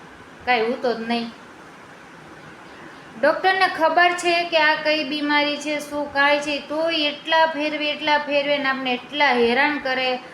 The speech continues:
અને આપણી પાસે આમ આપણને હાવ ખંખેરી નાખે રૂપિયામાં તો.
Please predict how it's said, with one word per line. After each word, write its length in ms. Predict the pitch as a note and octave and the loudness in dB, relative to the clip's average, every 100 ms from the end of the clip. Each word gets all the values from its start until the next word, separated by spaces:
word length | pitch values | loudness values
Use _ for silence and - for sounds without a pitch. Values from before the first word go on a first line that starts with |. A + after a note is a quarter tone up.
| - D4 C#4 - | -16 -14 -14 -8
અને 420 | A3+ B3+ C#4+ D#4 D4 | -4 0 2 2 0
આપણી 640 | A3+ A#3 C4+ C4+ D#4 D#4+ | -2 0 0 0 0 0
પાસે 360 | D#4 D4+ D#4 | 0 2 2
આમ 260 | D4+ D4+ D4 | 2 2 2
આપણને 320 | D4+ D#4 D#4 | 0 0 0
હાવ 140 | D4+ D4+ | 0 -2
ખંખેરી 640 | - D4+ E4+ F4 F#4 F4 | -2 -6 -4 0 2 2
નાખે 320 | D#4+ D#4 D4+ | 0 0 0
રૂપિયામાં 580 | C4+ C#4+ C#4+ B3 G#3 G3 | 0 -2 0 0 -2 -6
તો. 80 | - | -8